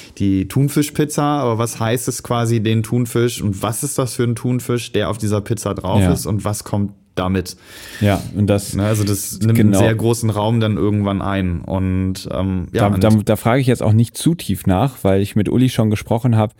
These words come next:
Speaker 1: Ah,
Speaker 2: dass
Speaker 1: siehst du.
Speaker 2: er mit uns
Speaker 1: Ja,
Speaker 2: zusammen
Speaker 1: das
Speaker 2: noch mal eine Folge macht und wirklich wir über Fischerei reden.
Speaker 1: Das kann er auch sehr viel besser erklären als ich. Auf jeden
Speaker 2: Also,
Speaker 1: Fall.
Speaker 2: er
Speaker 1: Ja.
Speaker 2: kann es auf jeden Fall extrem gut erklären.
Speaker 1: Das,
Speaker 2: Und ich
Speaker 1: ja.
Speaker 2: will jetzt nicht, dass ich ihm später noch sagen muss, „Du Uli, äh, äh, bist wieder ausgeladen. Lenny hat schon alles verraten.“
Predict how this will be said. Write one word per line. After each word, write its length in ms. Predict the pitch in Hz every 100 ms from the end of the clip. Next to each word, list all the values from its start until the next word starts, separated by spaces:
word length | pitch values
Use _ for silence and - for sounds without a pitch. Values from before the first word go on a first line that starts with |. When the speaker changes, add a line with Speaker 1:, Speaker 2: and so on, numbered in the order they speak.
| -
Speaker 1:
Ah, 300 | 135 143 117
Speaker 2:
dass 180 | 110 110
Speaker 1:
siehst 100 | -
du. 40 | 117
Speaker 2:
er 100 | 120
mit 220 | 120 -
uns 300 | 110 117 - 113
Speaker 1:
Ja, 40 |
Speaker 2:
zusammen 420 | 107 107 117 113
Speaker 1:
das 100 | 110
Speaker 2:
noch 60 | 107
mal 240 | 104 104
eine 180 | 104 104
Folge 300 | - 110 117
macht 260 | 107 104 107
und 120 | 104
wirklich 360 | 107 113 - 110
wir 160 | 110
über 160 | 87 104
Fischerei 640 | - 117 110 95 90 117
reden. 180 | 123 127 127
Speaker 1:
Das 120 | 139
kann 180 | 113 107
er 100 | 95
auch 80 |
sehr 160 | 98 107
viel 160 | - 98
besser 300 | 104 117 73
erklären 400 | 90 - 92 85
als 180 | 73
ich. 280 | - 85 - - - - - -
Auf 180 | 98 -
jeden 180 | 98 104
Speaker 2:
Also, 200 | 107 107
Speaker 1:
Fall. 220 | 101 98 107 -
Speaker 2:
er 100 | 113
Speaker 1:
Ja. 60 |
Speaker 2:
kann 120 | 107 131
es 100 | 120
auf 100 | 113
jeden 120 | 113
Fall 160 | 113 92
extrem 340 | - 120 113
gut 180 | 123 139
erklären. 380 | 104 - 87 107
Speaker 1:
Das, 180 | 135
Speaker 2:
Und 320 | - 104 104 -
ich 180 | 107 104
Speaker 1:
ja. 80 |
Speaker 2:
will 80 | 131
jetzt 260 | 139 123 127
nicht, 160 | 143
dass 120 | 135 131
ich 100 | 127
ihm 100 | 123
später 260 | 131 156
noch 120 | 120
sagen 260 | 113 117 120
muss, 140 | 117 -
„Du 100 | 127
Uli, 300 | 170 135 135
äh, 300 | 107 110 107 - - - -
äh, 160 | -
bist 180 | 104 -
wieder 160 | - 76
ausgeladen. 760 | 117 - 98 87 101 110 107 107
Lenny 240 | 110 127
hat 180 | 110 110
schon 140 | 110
alles 220 | 82 107
verraten.“ 540 | 101 113 107 113 120